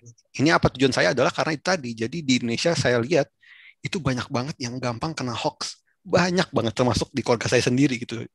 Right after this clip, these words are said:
Eh, gampang banget. Jadi itu saya mau mencoba membuka, eh, bukan buka sih, jadi saya memberikan saran, memberikan suggestions kalau, eh, literasi itu penting. Jadi ada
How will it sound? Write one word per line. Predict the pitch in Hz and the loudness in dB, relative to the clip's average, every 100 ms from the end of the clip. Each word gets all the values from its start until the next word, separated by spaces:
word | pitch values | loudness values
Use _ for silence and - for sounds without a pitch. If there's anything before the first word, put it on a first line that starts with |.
| _ _ | _ _
Eh, | - 113 110 101 - _ _ | -2 0 0 -4 -12 _ _
gampang | 135 139 - | -4 0 0
banget. | 127 113 117 | -2 -6 -6
Jadi | 131 285 | -4 -4
itu | - | 0
saya | - 180 | 2 4
mau | 147 135 | 2 0
mencoba | 127 123 123 165 - - - - | -2 0 2 0 -2 -18 -20 -6
membuka, | - 135 135 123 _ - 139 - _ _ - | 0 2 0 -6 _ -2 -2 -2 _ _ -10
eh, | 123 127 127 - _ | -8 -6 -10 -14 _
bukan | 127 123 120 | -8 -4 -2
buka | 120 113 | -2 -4
sih, | 110 | -4
jadi | 123 | -4
saya | - 135 139 - | -2 0 -2 -4
memberikan | - 131 131 143 131 | 2 4 6 4 2
saran, | 139 107 165 | 2 2 2
memberikan | 135 127 113 120 | -2 -2 -2 -4
suggestions | 120 113 110 - 156 175 - - - - _ - | -4 -4 -4 -2 -4 -6 -14 -20 -20 -20 _ -2
kalau, | 123 127 160 - _ _ _ - | 2 4 2 0 _ _ _ -4
eh, | 120 117 | -2 0
literasi | 123 - 127 - 131 | 0 0 -2 -2 -6
itu | 123 - 165 | -6 -8 -6
penting. | - 151 127 113 117 | -6 -4 -4 -4 -4
Jadi | 113 139 - | -4 -4 -2
ada | 110 | -2